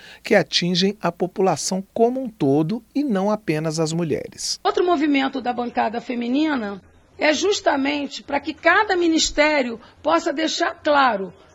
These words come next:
Speaker 2: o que que dentro da saúde é investido diretamente na política da mulher.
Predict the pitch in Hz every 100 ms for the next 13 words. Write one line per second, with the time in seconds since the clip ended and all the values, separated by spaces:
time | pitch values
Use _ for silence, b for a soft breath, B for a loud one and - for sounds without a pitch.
0 | b b - 285 - 381 427 392 285 294
1 | 277 254 262 - 262 262 339 302 180 196
2 | 196 b b - 285 330 349 311 302 -
3 | - 339 311 277 330 339 370 320 285 285
4 | 339 - 269 247 247 233 - 214 214 214
5 | 202 196 190